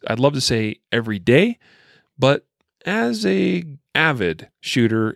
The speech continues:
and concealed carrier and tester and reviewer of a variety of guns and platforms, well, every day is not entirely practical for me, but the P three sixty-five is often the choice that comes to mind when I am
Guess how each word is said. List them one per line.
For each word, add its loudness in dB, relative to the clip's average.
and -8
concealed -2
carrier 0
and -6
tester 0
and 0
reviewer 2
of -2
a -4
variety 0
of 0
guns -2
and -12
platforms, -2
well, 4
every 2
day 4
is 0
not -2
entirely 2
practical -4
for -10
me, -2
but 2
the -4
P 2
three 0
sixty-five 0
is -4
often 0
the 2
choice 0
that 2
comes 0
to -4
mind -2
when 0
I 2
am -2